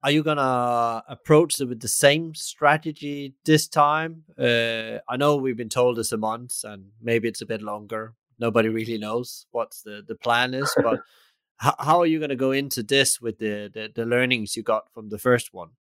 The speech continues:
Speaker 2: Well, it's a slightly different close down. If you already cast our minds back, uh, the Prime Minister stood up on the sixteenth of March at, uh, five o'clock and said, "Please don't go to the pub,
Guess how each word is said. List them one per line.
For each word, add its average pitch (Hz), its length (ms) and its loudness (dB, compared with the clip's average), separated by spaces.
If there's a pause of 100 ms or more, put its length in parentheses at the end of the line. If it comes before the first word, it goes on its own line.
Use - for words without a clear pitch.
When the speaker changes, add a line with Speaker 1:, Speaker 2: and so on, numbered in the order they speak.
(420)
Speaker 2:
Well, 180 240 2 (400)
it's 196 360 -2
a - 40 0
slightly 196 340 2
different 147 300 0
close 135 260 2
down. 113 220 0
If 120 120 -2
you 175 120 0
already 139 240 2
cast - 340 2
our 127 80 0
minds 120 280 -8
back, 113 260 -4 (180)
uh, 113 300 -4
the 110 100 -18
Prime 143 180 6
Minister 123 240 0
stood - 180 -8
up 117 100 -6
on 113 80 -4
the 107 40 -8
sixteenth 135 460 -6
of 113 60 -12
March 110 460 2
at, - 440 -4
uh, 104 160 -2
five 113 300 4
o'clock 104 380 -6 (500)
and 117 180 0
said, 110 300 -2
"Please 147 180 0
don't 120 160 0
go 113 120 -2
to - 100 -16
the 117 80 -16
pub, 107 220 -8